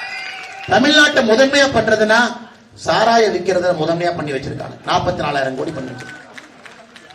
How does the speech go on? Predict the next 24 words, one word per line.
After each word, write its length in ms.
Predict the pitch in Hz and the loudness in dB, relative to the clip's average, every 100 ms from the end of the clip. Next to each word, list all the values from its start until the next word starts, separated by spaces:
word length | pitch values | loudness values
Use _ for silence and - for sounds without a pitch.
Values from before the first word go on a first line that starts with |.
| - | -2
கடன் 340 | 214 240 311 285 | 2 4 4 4
வாங்குறதுல 500 | 262 262 254 269 233 | 2 4 4 4 4
முதன்மையா 380 | 208 226 240 226 | 2 2 2 0
பண்ணி 180 | 208 202 | 0 -2
வச்சிருக்காங்க, 520 | 185 180 180 160 151 147 143 - - | -2 -2 0 0 0 -2 -4 -12 -8
எட்டு 260 | 160 190 254 | -2 0 0
லட்சத்து 360 | 240 226 208 175 | -2 0 -2 0
இருபத்தி 340 | 170 196 196 170 | 2 2 0 -4
மூன்றாயிரம் 500 | 156 160 135 135 131 | -6 -4 -4 -4 -2
கோடி. 220 | 151 151 - - - _ _ _ - | -4 -4 -8 -18 -20 _ _ _ -2
ஊழல் 440 | 196 302 320 285 | 2 4 4 4
வழக்குல 340 | 214 190 214 - | 2 0 -2 -4
முதன்மையா 380 | 156 175 175 175 | -2 -4 -4 -6
பண்ணி 180 | - 131 | -6 -8
வச்சிருக்காங்க. 420 | 131 127 - - - _ _ _ _ 185 | -8 -10 -14 -18 -20 _ _ _ _ -4
முப்பத்தஞ்சு 500 | 196 269 269 240 202 | 0 0 0 -2 -2
அமைச்சர்ல 460 | 226 226 233 226 214 | -2 -2 -4 -4 -2
பதினோரு 400 | - 226 233 214 | -2 0 2 2
அமைச்சர்கள் 480 | 185 208 214 190 180 | 0 0 -2 -4 -4
மீது 160 | 226 226 | -6 -4
ஊழல் 260 | 185 220 190 | 0 0 0
வழக்கு 260 | 175 170 156 | -4 -6 -6
நீதிமன்றத்தில் 640 | 185 185 165 - - 131 | -6 -4 -6 -10 -14 -12
நடக்குது. 320 | 131 - 139 | -12 -12 -16